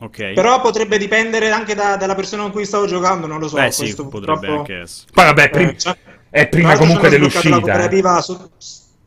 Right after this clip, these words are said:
Speaker 2: a poche ore
Speaker 3: Esatto,
Speaker 2: dall'embargo.
Speaker 3: esatto, prima dell'uscita, lì i server ancora,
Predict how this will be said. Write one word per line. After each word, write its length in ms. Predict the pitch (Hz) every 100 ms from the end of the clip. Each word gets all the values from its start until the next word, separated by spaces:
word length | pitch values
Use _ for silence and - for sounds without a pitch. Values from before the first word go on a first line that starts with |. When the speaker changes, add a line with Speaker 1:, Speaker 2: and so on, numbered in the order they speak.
| -
Speaker 2:
a 300 | 208 165 -
poche 240 | - - 170
ore 380 | 170 170 156 151
Speaker 3:
Esatto, 60 | 117 123 123 113 101 95 -
Speaker 2:
dall'embargo. 120 | 107
Speaker 3:
esatto, 460 | 117 113 110 104 113
prima 220 | 120 123
dell'uscita, 840 | 120 117 110 - 127 120 107 101
lì 220 | 107 120 110
i 60 |
server 460 | 104 120 113 107 104
ancora, 500 | 104 - 123 107